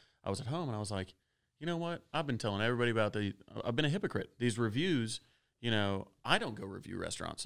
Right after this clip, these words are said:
I just go back to the restaurants, and I don't, I don't leave negative reviews either.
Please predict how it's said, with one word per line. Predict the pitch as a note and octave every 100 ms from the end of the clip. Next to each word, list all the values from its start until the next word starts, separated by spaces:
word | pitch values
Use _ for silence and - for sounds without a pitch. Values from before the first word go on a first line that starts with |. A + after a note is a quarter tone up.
| -
I | A2+
just | A2
go | A2+
back | G#2+ A2
to | A#2
the | A#2+
restaurants, | F3 - - - _ _ _ -
and | A#2 A2
I | A2+
don't, | A2+ - - _ _ _ -
I | A2
don't | G#2+
leave | G2 E2+
negative | A2 G2+ F#2
reviews | F#2+ F#2+ A2+
either. | A2+ F#2+